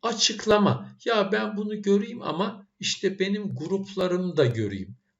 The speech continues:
Hani bir, e, tekrar bir alan işte bireysel ve kurumsal alan gibi.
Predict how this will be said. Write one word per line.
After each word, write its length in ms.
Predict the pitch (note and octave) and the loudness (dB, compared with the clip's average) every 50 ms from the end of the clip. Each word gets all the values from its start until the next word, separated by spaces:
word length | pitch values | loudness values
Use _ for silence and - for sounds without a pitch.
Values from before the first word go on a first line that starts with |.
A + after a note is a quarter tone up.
| _ | _
Hani 260 | - C#3+ C3+ - C#3 | -8 -6 -4 -4 -4
bir, 300 | D3+ C#3+ C#3 C3+ - - _ | -4 -6 -8 -8 -12 -10 _
e, 500 | D3 C3 B2 B2 A#2+ A#2 A2+ A#2 G#2+ G#2 | -2 0 2 2 2 0 0 -2 -4 -4
tekrar 560 | - F#3 D#3+ A#2+ B2+ - C3 A#2 A2+ A#2 A#2+ | -2 -2 -2 -2 -4 -4 -4 -2 -2 -2 -2
bir 60 | B2 | -2
alan 260 | - A2 A2 - - | -2 -2 -2 -4 -6
işte 260 | - - - - - - | -8 -12 -10 -10 -6 -4
bireysel 640 | B2+ A2+ A2 G#2 G2+ G#2 - - B2 G#2+ G#2 G2+ | -2 0 0 0 -2 -4 -4 -2 -2 -2 -2 -2
ve 200 | G#2 B2+ C3 - - _ _ _ _ _ | -2 -2 -2 -2 -8 _ _ _ _ _
kurumsal 480 | - C3+ A#2+ A2 G#2 - - B2+ A2 | -6 -4 -4 -4 -6 -6 -6 -4 -4
alan 200 | A2 G#2 G2+ G#2 | -2 -4 -6 -8
gibi. 240 | G2+ F#2+ G2+ - - | -10 -12 -12 -14 -14